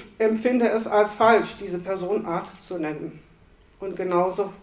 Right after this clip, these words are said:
als falsch empfinde ich es, ihn Mensch zu nennen. Bei einer allgemeinen Internetrecherche fand ich heraus,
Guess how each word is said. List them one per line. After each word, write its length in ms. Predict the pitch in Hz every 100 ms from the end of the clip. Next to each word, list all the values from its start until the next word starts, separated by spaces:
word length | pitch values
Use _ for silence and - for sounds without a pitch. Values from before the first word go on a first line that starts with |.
| - _ -
als 240 | 208 202 -
falsch 360 | - 190 202
empfinde 500 | - 170 170 180 196
ich 320 | 185 208 - -
es, 320 | 202 202 - - - - _ -
ihn 240 | 196 185
Mensch 380 | 185 190 196 -
zu 180 | - 175
nennen. 460 | 156 151 - - - - - - - _ _ _ _ _ _ - - _ - _ - _ _ _ -
Bei 120 | -
einer 280 | 214 208 208
allgemeinen 640 | 247 247 247 233 233 226
Internetrecherche 1040 | 262 240 208 175 - 185 - 170 175 180
fand 320 | 214 165 175 170
ich 160 | 175
heraus, 600 | 180 170 160 190 214 -